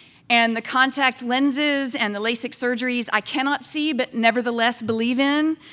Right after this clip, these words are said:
I'm gonna go ahead and speculate that we mostly feel like physical sight is a gift we're grateful to have if we do, and that we wish we had if we don't. I should say that the font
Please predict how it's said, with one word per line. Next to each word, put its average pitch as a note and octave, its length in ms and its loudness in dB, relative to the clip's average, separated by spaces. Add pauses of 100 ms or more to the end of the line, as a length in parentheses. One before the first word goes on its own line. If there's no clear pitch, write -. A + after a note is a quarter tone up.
(640)
I'm D#4+ 180 6
gonna E4+ 180 4
go D4+ 120 4
ahead C#4+ 180 4
and B3 120 0
speculate A#3+ 720 0
that A3 260 0
we C4+ 180 2
mostly C#4+ 480 4
feel B3+ 480 -2
like A3 220 -2
physical A#3 420 -4
sight G3+ 540 0
is G3 280 -2
a G3+ 80 -4
gift G#3+ 400 -6
we're G3+ 120 -8
grateful F#3 380 -6
to F#3 100 -12
have A3 580 0 (380)
if F3+ 160 -12
we G3+ 100 -8
do, F3+ 520 -6 (680)
and F3+ 160 -6
that G3 140 -4
we A3 140 -6
wish C#4 260 -8
we A3 100 -10
had F3+ 560 -8 (800)
if - 120 -16
we G3+ 100 -10
don't. - 520 -10 (1400)
I - 40 -12
should G#3 160 -10
say B3+ 200 -4
that A3+ 140 -6
the G#3+ 80 -8
font C#4+ 440 2